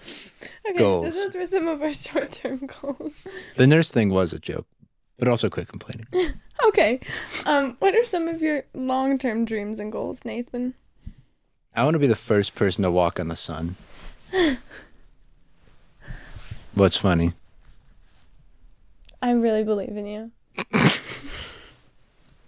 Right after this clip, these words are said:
Speaker 1: You can do it.
Speaker 2: Thanks, man.
Speaker 1: You're welcome.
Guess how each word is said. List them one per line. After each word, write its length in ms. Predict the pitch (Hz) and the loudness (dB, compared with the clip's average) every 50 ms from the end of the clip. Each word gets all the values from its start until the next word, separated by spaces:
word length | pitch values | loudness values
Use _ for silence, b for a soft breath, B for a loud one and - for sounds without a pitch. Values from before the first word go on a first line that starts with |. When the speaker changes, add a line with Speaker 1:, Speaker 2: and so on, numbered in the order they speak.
| - - B B B B B B B B - | -20 -20 B B B B B B B B -4
Speaker 1:
You 140 | 277 277 - | -2 -2 2
can 220 | - 466 440 427 | 2 2 4 6
do 220 | 403 403 427 480 494 | 6 6 6 6 6
it. 220 | 311 226 196 196 - - - - - | 4 4 4 0 -4 -8 -14 -2 2
Speaker 2:
Thanks, 220 | - - 80 - | 2 2 2 2
man. 180 | 82 82 82 - - - _ _ _ _ _ _ - - | 0 0 0 -2 -4 -10 _ _ _ _ _ _ -10 -8
Speaker 1:
You're 120 | 262 240 | -4 -4
welcome. 320 | 214 202 220 - 220 226 | -4 -4 -6 -6 -8 -8